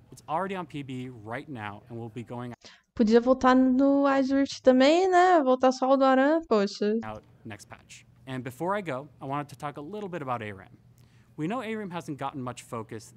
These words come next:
Speaker 1: this year outside of regular balance updates. But don't worry, aram enjoyers, we got something cooking for you.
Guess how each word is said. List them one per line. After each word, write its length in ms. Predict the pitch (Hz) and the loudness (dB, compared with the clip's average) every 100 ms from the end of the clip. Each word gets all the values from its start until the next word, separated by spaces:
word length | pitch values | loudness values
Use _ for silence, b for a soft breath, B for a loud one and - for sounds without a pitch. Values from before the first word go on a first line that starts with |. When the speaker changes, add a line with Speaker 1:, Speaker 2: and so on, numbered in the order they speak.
| 117 | -14
Speaker 1:
this 260 | 135 - | -12 -12
year 220 | 110 98 104 | -16 -16 -14
outside 320 | 120 - 117 | -16 -12 -12
of 80 | 110 | -10
regular 300 | 110 107 107 | -10 -10 -14
balance 320 | 101 101 98 - | -14 -14 -16 -18
updates. 420 | - - - - _ _ | -20 -20 -20 -20 _ _
But 160 | 139 123 | -18 -10
don't 240 | 220 220 | -10 -8
worry, 300 | 170 143 110 | -6 -6 -6
aram 300 | 104 95 95 | -10 -12 -14
enjoyers, 440 | 95 98 95 95 - | -16 -14 -14 -14 -14
we 80 | 147 | -10
got 160 | 202 190 | -10 -10
something 240 | 226 220 | -10 -10
cooking 400 | - 139 131 127 | -10 -12 -10 -14
for 140 | 123 123 | -12 -10
you. 260 | 120 120 | -8 -10